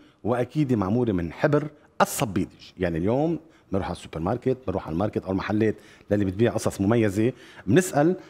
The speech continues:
عن المعكرونة السوداء أو بحبر الصبيدج للي بيعطي هاللون الأسود والطعم ومغذي جز-، جدًا لجسم الإنسان، وكمان حتكون شي مميز لأن تعودنا نحن على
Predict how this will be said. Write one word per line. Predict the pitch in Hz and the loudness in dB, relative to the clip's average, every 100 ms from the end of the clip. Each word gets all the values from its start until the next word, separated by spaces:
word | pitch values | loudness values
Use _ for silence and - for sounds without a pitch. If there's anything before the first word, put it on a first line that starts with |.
| - - | -12 -2
عن | 120 117 | 2 4
المعكرونة | 98 92 - 110 110 | 2 2 2 2 0
السوداء | - 123 131 135 185 196 - | 2 2 4 4 2 0 -2
أو | 120 | 0
بحبر | 117 - 143 | 2 2 0
الصبيدج | 113 - 101 98 120 113 139 160 - - - | 0 0 2 2 4 4 2 0 -6 -20 -4
للي | 92 101 98 | 0 2 2
بيعطي | 82 98 98 98 | 0 0 0 2
هاللون | 92 90 | 2 2
الأسود | 92 - 104 82 | 0 -2 -2 -2
والطعم | 82 - 113 120 110 | -2 0 2 2 2
ومغذي | 95 92 107 101 92 | 2 0 0 0 0
جز-، | 117 120 107 - | -2 -6 -10 -4
جدًا | 151 143 107 - - - | -2 2 0 -2 -8 -2
لجسم | 101 151 123 | -2 0 0
الإنسان، | 107 - 120 143 165 - - - | 0 0 2 2 -2 -6 -20 -2
وكمان | 104 120 120 120 131 143 151 131 | 2 2 2 2 2 2 0 -2
حتكون | - 104 139 | -6 -4 -2
شي | - 120 | 2 2
مميز | 107 104 101 101 | 4 4 2 2
لأن | 87 | -2
تعودنا | 90 98 101 | -2 -2 0
نحن | 101 98 | -2 -2
على | 98 | -4